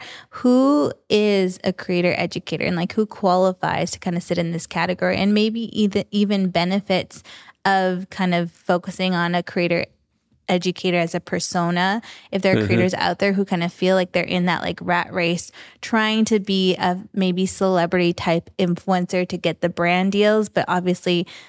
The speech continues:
Speaker 1: you know, things are changing this creator economy. So, like, w-, who is a creator educator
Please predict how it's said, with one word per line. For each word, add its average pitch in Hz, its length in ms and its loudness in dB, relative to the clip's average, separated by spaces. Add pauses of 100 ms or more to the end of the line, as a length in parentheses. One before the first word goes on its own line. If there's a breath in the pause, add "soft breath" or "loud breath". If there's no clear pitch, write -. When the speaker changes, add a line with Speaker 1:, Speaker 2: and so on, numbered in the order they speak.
(220 loud breath)
Speaker 1:
you 202 120 4
know, 170 160 2
things 196 240 2
are 190 80 0
changing 175 520 0
this 175 220 -2
creator 165 320 0
economy. 160 520 -4
So, - 160 -4
like, 175 200 0 (360 loud breath)
w-, 196 240 0
who 294 220 4
is 302 100 4
a 233 100 4
creator 190 340 0
educator 180 640 0